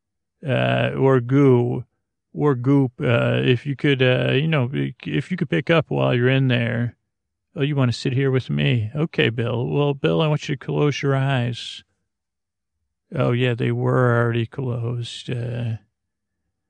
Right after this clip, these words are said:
and, Bill, I want you to rest. Uh, I want you to climb on my back.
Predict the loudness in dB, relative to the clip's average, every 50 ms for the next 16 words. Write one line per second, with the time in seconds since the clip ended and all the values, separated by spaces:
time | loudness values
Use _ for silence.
0 | _ _ _ _ _ _ _ _ _ -6 -4 -2 -2 -2 0 -2 -2 -4 -4 -4
1 | -2 0 0 2 2 2 2 2 0 -2 -2 -6 -8 -8 -6 -6 -4 -4 -4 -2
2 | 0 0 2 2 2 0 -2 -6 -12 -8 -4 -4 -2 -2 -2 -2 -2 -4 -4 -2
3 | -2 -2 0 0 0 0 0 -2 -6 -6 -4 -2 0 2 2 2 2 2 2 0
4 | -2 -2 -4 -2 -2 -2 -2 -2 -2 -4 -4 -6